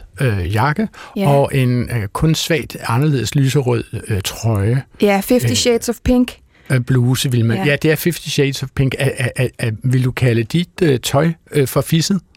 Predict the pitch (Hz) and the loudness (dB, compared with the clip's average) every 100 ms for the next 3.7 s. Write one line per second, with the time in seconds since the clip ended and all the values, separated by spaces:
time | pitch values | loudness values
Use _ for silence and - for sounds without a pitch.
0 | _ _ _ _ _ - _ - 170 175 | _ _ _ _ _ -20 _ -6 -2 0
1 | - 175 180 - - 180 - 190 226 302 | 0 0 0 0 -2 -4 -2 0 2 0
2 | - - 370 - 415 - 175 - 226 - | 0 0 0 0 0 0 -4 -2 -4 -2
3 | - - - - - - 180 | -4 -4 -8 -6 -6 -2 -2